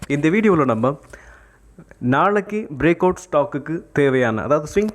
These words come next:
ட்ரேடிங்க்கு தேவையான ஃபண்டமெண்டல் அனாலிசிஸை நம்ம இந்த வீடியோவில் பார்க்க போறோம்.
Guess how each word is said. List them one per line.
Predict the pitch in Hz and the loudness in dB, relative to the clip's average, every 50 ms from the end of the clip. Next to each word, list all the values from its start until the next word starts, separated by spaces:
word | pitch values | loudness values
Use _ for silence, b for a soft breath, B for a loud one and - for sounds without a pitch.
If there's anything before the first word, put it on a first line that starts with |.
| - | 0
ட்ரேடிங்க்கு | 175 165 156 160 160 156 - - | 0 2 2 0 -2 -2 -4 -2
தேவையான | - 143 135 131 131 123 127 151 151 - | 2 2 4 4 4 4 2 2 2 0
ஃபண்டமெண்டல் | 139 135 143 156 160 151 156 143 | 0 0 0 0 0 2 2 2
அனாலிசிஸை | 127 120 123 113 110 104 - 147 | 2 2 0 -2 -4 -4 -2 -2
நம்ம | 135 117 120 139 160 - - | -2 0 -2 -2 -4 -4 -4
இந்த | - 165 185 208 208 | -2 0 0 2 0
வீடியோவில் | 160 156 147 139 131 117 113 151 - | 0 0 2 2 2 2 2 2 0
பார்க்க | - 139 117 - - | 0 0 -4 -6 -6
போறோம். | 98 - - - | -6 -6 -8 -8